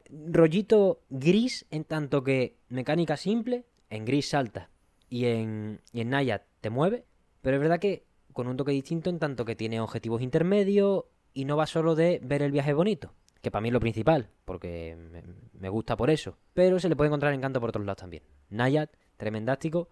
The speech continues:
ganas de ver, de verlo mejorar un poquito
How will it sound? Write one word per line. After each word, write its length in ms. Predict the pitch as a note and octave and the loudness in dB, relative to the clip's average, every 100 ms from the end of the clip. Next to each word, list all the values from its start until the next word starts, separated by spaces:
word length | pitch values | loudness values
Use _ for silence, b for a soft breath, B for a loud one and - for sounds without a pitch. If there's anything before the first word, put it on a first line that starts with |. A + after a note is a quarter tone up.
| - | -8
ganas 540 | A#2 D3 A2 - - _ _ _ | -2 0 -2 -10 -20 _ _ _
de 240 | G#2 A2 A2 | -8 -4 0
ver, 260 | B2 B2 _ _ _ _ - | 0 -2 _ _ _ _ -12
de 140 | G#2+ | -4
verlo 240 | B2 C#3 C3+ | 0 2 0
mejorar 360 | A2 A2 D3 | 0 0 0
un 100 | F3 | 0
poquito 380 | G3 B3+ D4+ | -2 -4 -6